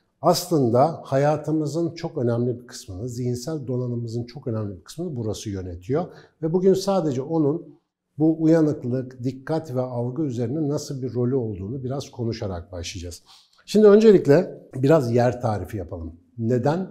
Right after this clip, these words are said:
ve neredeki bir yapıdan bahsedeceğiz. Bu üst taraf beynimizin kabuk bölümü,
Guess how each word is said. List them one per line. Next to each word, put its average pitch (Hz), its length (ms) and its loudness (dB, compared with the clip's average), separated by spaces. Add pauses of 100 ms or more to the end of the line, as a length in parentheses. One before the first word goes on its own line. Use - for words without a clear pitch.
(160)
ve 120 140 2
neredeki 120 480 -2
bir 104 60 -6
yapıdan 85 460 -12
bahsedeceğiz. 95 680 -8 (920)
Bu 190 500 6
üst 202 300 0
taraf 170 420 2
beynimizin 143 640 4
kabuk 120 360 -8
bölümü, 170 400 2